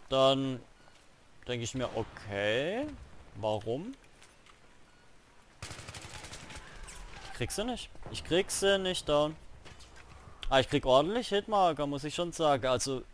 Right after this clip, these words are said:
es scheint jetzt, ich triff auf jeden Fall die Gegner. Mit einigen Salben, sagen wir's mal so, aber so wirklich down krieg?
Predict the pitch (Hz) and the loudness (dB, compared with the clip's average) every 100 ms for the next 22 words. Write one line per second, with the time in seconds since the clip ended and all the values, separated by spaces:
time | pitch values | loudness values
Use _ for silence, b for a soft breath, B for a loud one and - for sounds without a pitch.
0 | - 131 - 123 135 214 240 226 - - | -10 -4 2 4 4 4 -2 -2 -8 -10
1 | - - - 180 - - - - - 170 | -12 -12 -6 -4 -4 -6 -12 -8 -4 0
2 | 170 165 156 151 143 131 123 151 139 B | 0 0 0 2 2 2 0 0 -4 B
3 | B B B B B B B B - - | B B B B B B B B -20 -16
4 | 135 - 143 151 165 160 147 - 123 135 | -14 -2 4 4 4 0 0 4 4 4
5 | 147 131 131 123 131 - 127 110 123 139 | 0 0 0 0 -4 -6 -8 -4 0 2
6 | 120 117 110 - - - - - - - | 2 2 -2 -6 -14 -14 -14 -14 -14 -14
7 | - - - 123 107 123 123 120 - 127 | -14 -14 -8 -6 0 0 0 -2 2 2
8 | 208 - 254 | 2 0 -2